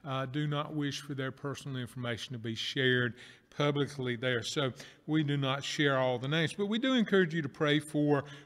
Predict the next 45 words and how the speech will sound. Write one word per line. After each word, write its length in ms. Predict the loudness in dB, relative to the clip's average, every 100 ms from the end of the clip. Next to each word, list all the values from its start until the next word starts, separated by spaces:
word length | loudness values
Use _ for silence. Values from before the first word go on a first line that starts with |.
| -2
revival 800 | -2 0 0 2 0 0 -6 -6
and 160 | -8
for, 400 | -6 -2 0 -2 -6 -20 _
uh, 280 | -2 -2 0
the 160 | -2
church 440 | 0 4 4 4 0
and 100 | -4
for 120 | -4
believers, 540 | 0 4 4 4 -4
for 120 | -4 -2
lost 360 | 0 0 -2
souls, 280 | -2 -2 -4
for 160 | -6 -6
missionaries, 800 | -2 -2 -2 -2 0 2 0
for, 380 | -4 -2 0 0 -4 -20 -20 -4
um, 480 | -2 -2 -4 -10 -14 -8 0
our 160 | 0
churches 640 | -2 -2 -2 -2 -6 -6 -6
and 180 | -4
their 140 | -4 -6
staff. 640 | -8 -4 0 0 -2 -6
We 100 | -10
pray, 360 | -6 -4 -4 -6 -14 -18 -6
uh, 120 | -2
encourage 400 | -2 -2 -2 -2
you 60 | -6
to 40 |
pray 240 | -4 -4
for 180 | -4 -6
our 120 | -6
nation, 640 | -6 -2 -2 -2 -4 -6 -8
and 180 | -10 -8
we 140 | -10
pray, 400 | -8 -6 -4 -4 -8 -20 _ -8
uh, 240 | -6 -6 -10
pray, 240 | -10 -6 -4
pray 260 | -2 -4
for 160 | -2 -2
our 120 | -2
elected 360 | -2 -4 -4 -6
officials 720 | -4 0 0 0 -2 -2 -8
and 100 | -4
public 360 | -4 -4 -6
servants 680 | -2 2 4 2 -2 -6 -10
and, 160 | -12